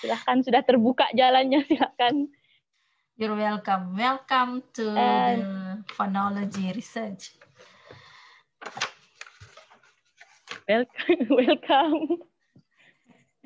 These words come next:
Speaker 1: Eh, eh, oke, Mem. I think ada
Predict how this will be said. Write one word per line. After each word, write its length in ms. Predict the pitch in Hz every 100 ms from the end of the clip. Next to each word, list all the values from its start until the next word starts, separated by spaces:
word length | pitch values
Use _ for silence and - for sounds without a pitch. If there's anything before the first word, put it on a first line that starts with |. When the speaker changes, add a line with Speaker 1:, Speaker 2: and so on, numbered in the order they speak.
| 294 _ 302 _
Speaker 1:
Eh, 400 | 233 226 226 233 233 - _ _ _ _ _ _ _ _ _ _ _ _ _ _ _ _ _ _ -
eh, 220 | 226 220 -
oke, 200 | 240 254
Mem. 400 | 262 277 320 339 - - - - _ -
I 240 | 240 240
think 640 | - 285 285 294 294 302 302 - _ _ _ _ _ _ _ _ _ _ -
ada 160 | 254